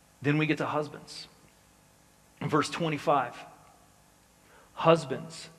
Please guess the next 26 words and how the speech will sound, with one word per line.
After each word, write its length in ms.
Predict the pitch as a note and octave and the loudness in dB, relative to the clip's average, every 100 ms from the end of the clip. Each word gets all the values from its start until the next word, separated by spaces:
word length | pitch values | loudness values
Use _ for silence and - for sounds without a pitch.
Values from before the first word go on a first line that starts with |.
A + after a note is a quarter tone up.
| - - - - | -20 -20 -20 -18
lead 400 | - C#3 E3 G3 | -8 -4 -2 0
your 140 | E3 E3+ | 0 2
wives 440 | C#3 C#3 B2+ A2 | 2 2 2 0
as 120 | A#2+ | -6
Christ 540 | - - C#3 C3 - - - | -8 -2 0 0 -4 -12 -6
led 200 | B2+ B2+ | -4 -4
the 80 | B2 | -4
church." 540 | - A#2+ - - - - - - _ _ _ _ _ _ _ _ _ _ _ _ _ _ _ _ _ _ _ _ _ _ | -6 -6 -6 -10 -12 -12 -18 -20 _ _ _ _ _ _ _ _ _ _ _ _ _ _ _ _ _ _ _ _ _ _
Right? 200 | C3 E3+ - - - - - - - _ _ _ _ _ _ _ _ _ _ _ _ _ _ _ _ | 8 8 8 -8 -14 -18 -20 -20 -20 _ _ _ _ _ _ _ _ _ _ _ _ _ _ _ _
No. 320 | D#3+ F3+ A#2+ G#2 - - - - _ _ _ _ _ - | 2 4 4 -2 -14 -20 -20 -20 _ _ _ _ _ -8
You'd 220 | E3+ G3 | 0 0
think, 320 | E3 A3 A3+ E3+ | 0 0 0 2
right, 260 | E3 F3 | 4 4
that 280 | D3+ D3+ - | 2 -4 -6
when 140 | D#3 D#3 | -8 0
God 260 | D3+ D#3 | 2 2
says, 160 | D#3+ D3+ | 0 -2
"Hey, 120 | D#3+ | -2
wives, 400 | C#3 C#3 D3 D3+ | -2 0 0 -2
submit 340 | - C3+ D3+ | -8 -6 -8
to 80 | D3+ | -6
your 100 | E3+ | -8
husbands," 400 | B2+ D3 D3+ F#3 | -6 -6 -6 -4
right, 140 | D#3+ D#3 | -2 0
like 160 | C#3+ | 0
the, 140 | C#3+ | 0